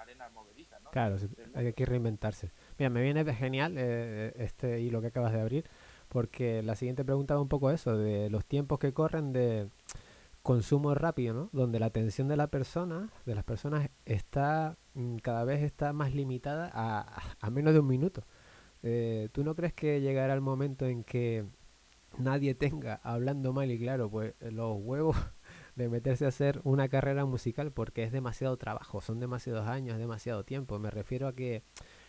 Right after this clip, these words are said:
Speaker 2: estamos acostumbrados a ese consumo tan hiper rápido, a buscar el resultado inmediato, que llega un momento que el cerebro, pues, no soporta estar meses hasta poder tocar una obra.
Speaker 1: Sí, hombre, yo creo que, no lo s-, no lo sé, esa es una pregunta interesante.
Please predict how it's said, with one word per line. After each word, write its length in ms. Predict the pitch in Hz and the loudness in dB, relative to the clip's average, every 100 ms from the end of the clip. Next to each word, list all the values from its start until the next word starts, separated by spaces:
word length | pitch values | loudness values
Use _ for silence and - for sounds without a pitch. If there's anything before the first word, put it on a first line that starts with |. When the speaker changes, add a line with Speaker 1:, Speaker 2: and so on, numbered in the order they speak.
| - | -8
Speaker 2:
estamos 380 | 110 131 135 139 | -4 0 2 2
acostumbrados 680 | 143 139 139 131 131 131 117 | 2 0 0 0 0 2 2
a 140 | 113 | 0
ese 180 | 107 127 | 0 -2
consumo 460 | 120 117 131 123 120 | 0 0 -2 -2 -2
tan 200 | 120 120 | -2 0
hiper 340 | 117 117 110 | 0 0 0
rápido, 380 | 117 131 185 254 - | -2 0 -2 -2 -4
a 80 | 113 | -2
buscar 340 | 117 - 123 | -2 0 -2
el 60 | 123 | 0
resultado 440 | 127 127 123 127 | -2 -2 -2 -2
inmediato, 540 | 117 113 113 135 - 240 - - - - - | -2 -2 -2 -4 -6 -14 -18 -20 -20 -20 -4
que 160 | 123 | -2
llega 140 | 117 139 | 0 0
un 40 | |
momento 340 | 147 147 151 143 | 0 0 0 2
que 80 | 131 | 2
el 60 | |
cerebro, 420 | - 123 131 147 151 | 2 2 2 2 0
pues, 240 | 135 113 101 - - - - | 0 0 -2 -8 -20 -20 -16
no 260 | 131 113 139 | -8 -4 -2
soporta 380 | 147 139 139 139 | 0 0 -2 -2
estar 260 | - 127 | -2 -2
meses 640 | 131 139 - 135 120 113 - | -2 -4 -2 0 0 -2 -6
hasta 200 | 117 113 | -6 -4
poder 180 | 120 120 | -4 -4
tocar 220 | 123 117 | 0 0
una 200 | 110 113 | 0 -2
obra. 260 | 185 101 - - - - - - - - - - - - - | -4 -6 -10 -20 -20 -20 -20 -20 -20 -20 -20 -20 -20 -20 -20
Speaker 1:
Sí, 300 | - 127 117 110 - | -12 -8 -8 -8 -10
hombre, 220 | 160 160 | -8 -6
yo 100 | 175 | -6
creo 180 | 190 202 | -6 -6
que, 300 | 180 - - - | -8 -10 -20 -20
no 200 | 160 175 | -16 -10
lo 100 | 170 | -10
s-, 260 | 127 - 143 | -10 -16 -18
no 140 | 151 | -14
lo 120 | 127 117 | -12 -12
sé, 160 | 139 | -12
esa 140 | 143 170 | -10 -8
es 60 | |
una 60 | 160 | -8
pregunta 260 | 147 151 156 | -10 -12 -14
interesante. 640 | 143 143 135 143 143 160 | -10 -10 -8 -10 -10 -12